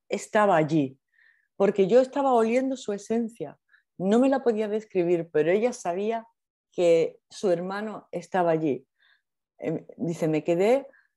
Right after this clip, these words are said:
cos-, mu-, muy, muy co-, asombrada, me quedé muy consternada,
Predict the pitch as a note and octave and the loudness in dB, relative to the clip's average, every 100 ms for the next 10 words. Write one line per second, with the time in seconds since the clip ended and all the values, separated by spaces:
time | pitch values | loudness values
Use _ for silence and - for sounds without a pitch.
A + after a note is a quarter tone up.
0 | _ G#3+ G#3+ - _ _ - F3+ G#3 G3 | _ -6 -6 -8 _ _ -4 0 2 2
1 | F#3 G#3+ G3 G#3+ A#3 A#3 G#3 D3 G3+ F#3+ | 2 0 2 2 0 2 0 0 -4 -6
2 | F3 F#3+ B3 A#3+ B3 B3+ A3 G#3 F3+ E3+ | -4 -2 0 0 -4 -4 -6 -6 -6 -6
3 | F#3+ G3+ - F3+ - D#3+ F#3 A#3 A#3 B3 | -6 -6 -6 -6 -4 -4 -2 -2 -2 -4